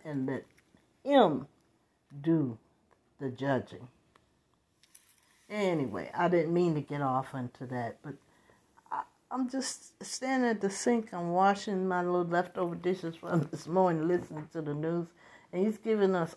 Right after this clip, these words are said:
all this beautiful explanation on why the, uh, uh, person who shot Oscar Grant should walk or should not be, uh, held accountable.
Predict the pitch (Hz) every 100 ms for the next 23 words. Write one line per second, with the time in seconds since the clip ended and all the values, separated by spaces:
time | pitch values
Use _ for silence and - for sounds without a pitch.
0 | - 202 233 247 247 226 190 165 151 143
1 | 143 151 214 269 233 - 180 214 220 -
2 | 180 185 208 214 196 180 170 175 185 185
3 | 175 - - - - 170 175 - 156 160
4 | 147 131 - _ _ _ _ - 165 147
5 | 151 - 202 202 185 175 175 190 - -
6 | 240 - - 175 175 - 160 151 156 170
7 | 175 - - 135 104 131 160 190 170 -
8 | - - _ _ _ _ _ _ _ _
9 | _ _ 190 156 147 - 160 151 170 175
10 | - 170 170 165 147 - - 147 127 95
11 | 78 - - 165 185 170 147 - 208 202
12 | 190 147 131 135 151